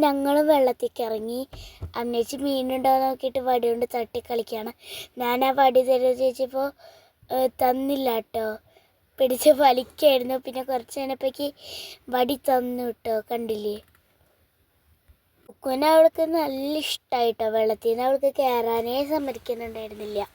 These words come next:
ഇതാണ് ഗൈസ് ഞങ്ങളുടെ പാർലിക്കാട് ഗ്രാമം. നല്ല വെള്ളവും പച്ചപ്പും അമ്പലങ്ങളും തോടും എല്ലാം ഉള്ള സ്ഥലമാണ്. ഇതിലുള്ള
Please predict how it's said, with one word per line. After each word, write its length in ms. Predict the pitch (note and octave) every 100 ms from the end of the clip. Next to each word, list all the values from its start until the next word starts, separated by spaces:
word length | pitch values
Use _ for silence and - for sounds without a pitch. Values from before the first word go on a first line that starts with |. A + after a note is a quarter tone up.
| _ _ -
ഇതാണ് 240 | F4 F4 D#4+
ഗൈസ് 260 | D4 D4+ -
ഞങ്ങളുടെ 320 | D4 C4+ C4 C4+
പാർലിക്കാട് 600 | C#4 B3+ B3 - B3 A#3+ C4
ഗ്രാമം. 320 | B3 A#3 C4+ - - - - -
നല്ല 200 | C4 C4+ C4+ C4
വെള്ളവും 520 | B3+ B3 C#4 D4+ B3+ B3
പച്ചപ്പും 600 | A#3+ - B3+ - D#4 C#4+ - - - - B3
അമ്പലങ്ങളും 680 | A#3+ B3 B3 B3+ C4+ C4+ B3
തോടും 380 | B3 B3 B3+ C4 B3+
എല്ലാം 300 | B3 B3+ C#4+ D4
ഉള്ള 160 | C4+ B3+
സ്ഥലമാണ്. 400 | - A#3+ A#3 A#3+ - C4+
ഇതിലുള്ള 420 | - D4 D#4 D#4